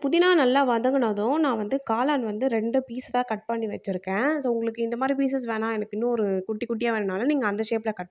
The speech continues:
பண்ணிக்கலாம். But நீங்க இந்த ஷேப்ல கட் பண்ணா தான் உங்களுக்கு பார்க்கறதுக்கு நல்லா, நல்லாவும் இருக்கும். சாப்பிடும்போது உங்களுக்கு நல்லா டேஸ்டா இருக்கும், கலர்ஃபுல்லாவும் இருக்கும். அடுத்து வந்து இப்போ மசாலாஸ்லாம் போட்டுக்கலாம். அரை டேபிள் ஸ்பூன் வந்து மஞ்சத்தூள்,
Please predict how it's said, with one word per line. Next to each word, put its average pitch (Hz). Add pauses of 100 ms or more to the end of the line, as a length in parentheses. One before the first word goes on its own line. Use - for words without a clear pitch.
பண்ணிக்கலாம். 190 (440)
But 254
நீங்க 262
இந்த 262
ஷேப்ல 311
கட் 247
பண்ணா 240
தான் -
உங்களுக்கு 240
பார்க்கறதுக்கு 226
நல்லா, 208
நல்லாவும் 214
இருக்கும். 208
சாப்பிடும்போது 202
உங்களுக்கு 202
நல்லா 196
டேஸ்டா 190
இருக்கும், 220
கலர்ஃபுல்லாவும் 208
இருக்கும். 196 (460)
அடுத்து 254
வந்து 320
இப்போ 240
மசாலாஸ்லாம் 240
போட்டுக்கலாம். 208
அரை 226
டேபிள் 240
ஸ்பூன் 226
வந்து 233
மஞ்சத்தூள், 226